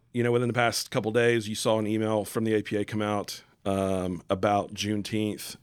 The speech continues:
and the, the, you know, us thanking the city for kind of reversing course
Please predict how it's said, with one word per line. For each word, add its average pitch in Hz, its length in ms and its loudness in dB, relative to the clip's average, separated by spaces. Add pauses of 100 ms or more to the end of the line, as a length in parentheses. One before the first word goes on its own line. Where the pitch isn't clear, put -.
and 95 720 0 (640)
the, 95 720 0 (380)
the, 90 200 -2
you 98 120 0
know, 90 80 -2
us 110 240 2
thanking 104 300 -2
the 95 60 -4
city 104 260 -2
for 92 420 -4 (100)
kind 98 160 2
of 87 180 -4 (320)
reversing 143 520 4
course 139 500 4